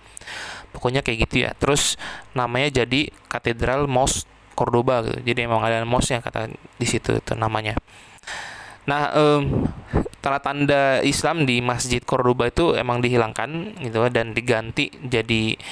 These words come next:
apa ya, barang-barang katedral lah, kayak misalkan ditambahin altar gitu.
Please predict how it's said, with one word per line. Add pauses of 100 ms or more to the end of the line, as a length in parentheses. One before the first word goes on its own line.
(340)
apa
ya,
barang-barang
katedral (100)
lah, (140)
kayak
misalkan
ditambahin
altar
gitu.